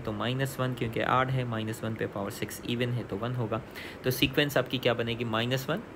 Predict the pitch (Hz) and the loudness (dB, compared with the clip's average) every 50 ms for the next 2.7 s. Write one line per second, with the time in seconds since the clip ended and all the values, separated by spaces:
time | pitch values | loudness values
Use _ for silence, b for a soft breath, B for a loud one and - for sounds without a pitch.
0 | - - - - - - 95 95 - - - - 82 - 110 117 117 127 127 131 | -6 -4 -4 -4 -2 -2 -4 -4 -4 -6 -8 -8 -8 -2 0 2 2 2 2 0
1 | 131 - 139 147 151 156 - 123 117 113 - - 113 110 113 123 117 107 110 113 | 0 -2 -2 -2 -2 -4 -2 0 0 0 0 -4 -6 -6 -4 -4 -2 -2 0 0
2 | 117 117 - 120 117 117 120 - 110 110 - - 110 110 | -2 -2 -2 -4 -4 -4 -2 -2 -2 -4 -2 -4 -6 -6